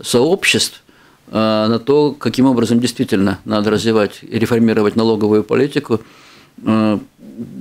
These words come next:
я сказал там свою точку зрения, ну, она была принята как бы к сведению, но активной поддержки, эм, она тоже не получила.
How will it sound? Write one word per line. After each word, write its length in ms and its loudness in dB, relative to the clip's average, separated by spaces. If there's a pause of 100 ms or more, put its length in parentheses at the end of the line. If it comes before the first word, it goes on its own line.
(120)
я 140 0
сказал 320 0
там 140 0
свою 240 0
точку 280 -4
зрения, 600 2
ну, 340 4
она 160 2
была 240 0
принята 420 0
как 180 -4
бы 120 0
к 60 -8
сведению, 640 2 (360)
но 400 2
активной 440 0
поддержки, 640 -2 (120)
эм, 800 2
она 160 2
тоже 220 0
не 80 4
получила. 520 0